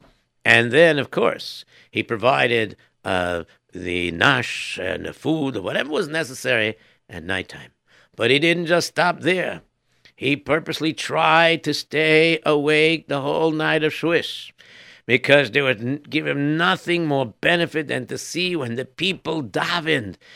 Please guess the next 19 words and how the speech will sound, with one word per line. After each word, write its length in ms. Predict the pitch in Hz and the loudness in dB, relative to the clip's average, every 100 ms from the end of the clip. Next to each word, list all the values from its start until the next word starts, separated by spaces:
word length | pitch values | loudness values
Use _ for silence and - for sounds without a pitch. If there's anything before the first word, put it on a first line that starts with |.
| - - | -20 -8
when 180 | - 151 | 2 6
they 160 | 151 151 | 6 4
davened 400 | 156 170 165 170 | 4 2 2 -4
Shachris, 640 | - 147 180 175 180 - | 2 4 4 4 -2 0
and 240 | 165 156 165 | 2 4 4
right 380 | 185 190 185 180 | 6 10 10 12
after 440 | 185 180 156 175 | 12 10 8 2
they 180 | 170 165 | 2 2
finished 400 | 127 185 180 143 | 0 -2 -2 -2
with 140 | 147 | -2
Musaf 480 | 143 190 - 170 151 | 2 2 2 -2 -2
and 140 | 131 147 | -2 2
everything, 600 | 208 214 180 202 196 175 _ _ _ _ _ _ _ | 4 6 6 6 4 0 _ _ _ _ _ _ _
he 160 | 98 | -12
would 200 | 90 90 | -10 -8
give 200 | 117 120 | -6 -6
a 80 | 113 | -4
little 260 | 123 139 147 | -4 -6 -6
Kiddush, 720 | - 190 104 - - - | -8 -10 -10 -16 -18 -20